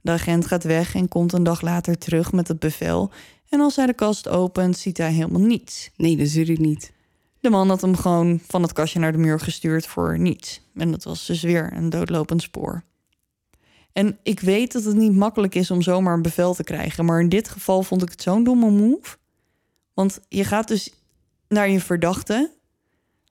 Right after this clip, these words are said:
Speaker 1: Die zegt: Nee, je mag niet in mijn kast kijken. Maar die verdachte weet dat er een agent in zijn huis staat. En dan zeg je: Oké, kom later wel terug. Maar stel nou dat er iets in die kast had gezeten. Dan heeft die man op dat moment toch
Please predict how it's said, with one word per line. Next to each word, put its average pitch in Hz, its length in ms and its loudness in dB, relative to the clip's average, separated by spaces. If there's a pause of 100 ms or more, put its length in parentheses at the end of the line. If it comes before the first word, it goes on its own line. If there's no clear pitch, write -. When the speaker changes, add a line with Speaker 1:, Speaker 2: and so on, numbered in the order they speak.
(360)
Speaker 1:
Die 190 180 2
zegt: 190 300 -2
Nee, 190 160 2
je 185 80 2
mag 190 200 2
niet 202 120 2
in 196 100 2
mijn 180 140 2
kast 202 300 -2
kijken. 202 560 0
Maar 202 120 4
die 175 100 2
verdachte 202 340 0
weet 202 220 0
dat 190 140 0
er 180 120 2
een 175 100 2
agent 180 320 0
in 220 120 2
zijn 208 180 2
huis 202 200 2
staat. 214 420 -2 (440)
En 202 120 0
dan 208 80 2
zeg 214 140 -2
je: 214 120 -2
Oké, 202 260 0
kom 196 200 0
later 208 260 0
wel 202 100 0
terug. 202 280 -2
Maar 185 160 0
stel 233 240 0
nou 240 160 2
dat 226 160 0
er 220 60 0
iets 214 220 -2
in 220 80 4
die 220 100 4
kast 269 260 -2
had 165 160 -8
gezeten. 151 580 -6 (1200)
Dan 226 240 2
heeft 226 260 2
die 240 80 4
man 240 180 4
op 220 60 -2
dat 220 140 2
moment 226 320 4
toch 226 140 -4